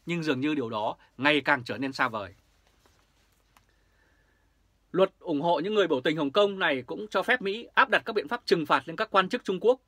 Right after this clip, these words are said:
và Hồng Kông có hành vi vi phạm nhân quyền. Thì như vậy không phải chỉ Trung Quốc, mà ngay tại Hồng Kông, các quan chức này nếu vi phạm nhân quyền thì cũng sẽ bị Mỹ áp đặt. Bên cạnh đó, theo truyền thông quốc tế, ngày hai mươi tám tháng mười một, ông Trump đã ký thông qua một đạo luật thứ hai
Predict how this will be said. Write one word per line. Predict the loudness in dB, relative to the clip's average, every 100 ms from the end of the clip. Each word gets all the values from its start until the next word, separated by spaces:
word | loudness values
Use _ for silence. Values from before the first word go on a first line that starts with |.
| _
và | 0
Hồng | 0 2
Kông | 0 0 -8 _
có | -4
hành | -2 -2
vi | -4 -4
vi | -4 2
phạm | 2 2
nhân | -4
quyền. | -2 -2 -2 -8 _ _
Thì | -6
như | -4
vậy | -4 -4
không | -6
phải | -6
chỉ | -8
Trung | -8 -4
Quốc, | -4 -6 _ _
mà | 0
ngay | 2
tại | 2 -2
Hồng | -2
Kông, | 0 -2 -4 _ -16
các | 0
quan | 0
chức | 0 -4
này | -4 -2
nếu | 0
vi | 0 -2
phạm | -4
nhân | -4
quyền | -4 -4 -4
thì | -10
cũng | -10 -8
sẽ | -6
bị | -6
Mỹ | -6 -4
áp | -2
đặt. | -2 -4 _ _ _ _ _ _ _ _ _ _ _ _ _ _
Bên | 2 2
cạnh | 4
đó, | 4 4 2 -2 0
theo | 2
truyền | 2 0
thông | 0
quốc | -2 2
tế, | 2 2 -2 _ _ _
ngày | 0
hai | 2
mươi | 4
tám | 2 2
tháng |
mười | 0
một, | 0 0 -2 _ _ _ _ _ _ _ _ _ _
ông | 2 2
Trump | 2 2 0
đã |
ký | -4 -4 -4 -8 -12
thông | -4 0
qua | 2 2
một | 0
đạo | -2
luật | -2 -4 _ _ _ _ _
thứ | -6
hai | 2 4 4 0